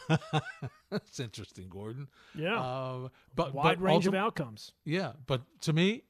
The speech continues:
Speaker 1: I think it's still, I hear what he's saying. It comes back to quarterback play. You have more faith in Mac Jones than you do in either Mike White or Zach Wilson.
Speaker 2: Uh,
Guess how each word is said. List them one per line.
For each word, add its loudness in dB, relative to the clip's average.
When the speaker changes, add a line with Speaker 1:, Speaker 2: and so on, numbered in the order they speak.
Speaker 1:
I 0
think -2
it's -4
still, 0
I -2
hear 4
what 4
he's 2
saying. 4
It -18
comes -4
back -2
to -8
quarterback -4
play. -14
You 0
have -2
more -2
faith -6
in -4
Mac -6
Jones -14
than -2
you -2
do -2
in -4
either -2
Mike -8
White -8
or -4
Zach -4
Wilson. -4
Speaker 2:
Uh, -4